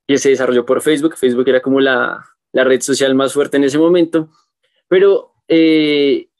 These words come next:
ese movimiento que se vio, eh, ahí, pues,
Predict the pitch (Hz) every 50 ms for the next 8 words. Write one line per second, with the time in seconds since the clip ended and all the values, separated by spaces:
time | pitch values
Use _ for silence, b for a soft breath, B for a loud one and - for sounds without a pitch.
0 | _ _ - 175 170 - 190 202 220 233 233 226 208 190 175 165 - 165 165 170
1 | 190 185 - 185 175 160 147 143 139 139 139 147 - _ 143 156 156 156 156 156
2 | 160 156 147 - 143 151 147 147 143 151 156 - - 151 143 123 - - - -
3 | -